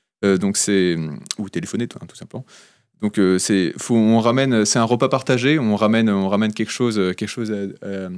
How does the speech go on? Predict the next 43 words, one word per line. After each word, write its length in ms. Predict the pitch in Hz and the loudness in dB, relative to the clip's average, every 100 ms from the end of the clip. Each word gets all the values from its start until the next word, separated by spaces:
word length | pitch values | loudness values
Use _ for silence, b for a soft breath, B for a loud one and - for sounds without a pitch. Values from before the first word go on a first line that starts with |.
| 87 - - - | -14 -18 -16 -12
à 40 | 95 | -6
donner, 380 | 98 101 104 92 | -2 2 2 2
euh, 560 | 82 80 78 73 73 73 69 - _ _ _ - | 2 0 -2 -4 -8 -12 -16 -20 _ _ _ -4
enfin, 180 | 190 180 | -4 -4
on, 180 | 180 - | -10 -12
c'est, 220 | - 135 | -6 -2
c'est 140 | - - | -2 0
convivial. 440 | 123 120 123 92 | 0 2 2 2
L'idée, 340 | 107 117 127 | -2 -2 0
c'est 120 | 131 120 | -2 -4
que 80 | |
ça 60 | 113 | -4
soit 140 | 123 | -6
convivial. 340 | - 107 101 90 | -6 -2 -2 0
On, 200 | 92 90 | -4 -4
on 140 | 95 | -4
ramène 260 | 98 104 104 | 0 0 0
un 120 | 95 | -2
petit 160 | - 101 | -6 -10
truc 240 | - 113 | -6 -4
à 40 | |
manger, 300 | 101 98 98 | -2 0 0
à 60 | 110 | 0
partager, 540 | 92 - 87 98 107 | -2 -6 -4 -2 -2
nous, 220 | 98 95 95 | -2 -2 -2
nous, 120 | 101 | 0
on 80 | 101 | 2
offre 240 | 101 - | 0 0
la 80 | 95 | -2
boisson, 340 | 85 - 123 b b b b | -4 -6 -8 b b b b
et 120 | 120 117 | 2 2
on 60 | |
se 100 | 104 | 0
fait 160 | 104 120 | -4 -4
cette 160 | 92 | -4
soirée, 360 | - 95 101 104 | -4 -2 0 0
euh, 140 | 82 | -2
Halloween, 220 | 87 85 - 95 | -4 -6 -6 -8
enfin, 180 | 85 | -8
cette 200 | 80 - | -10 -6
soirée 180 | 110 110 | -4 -2
Harry 160 | 101 98 | -2 -6
Potter. 220 | - | -10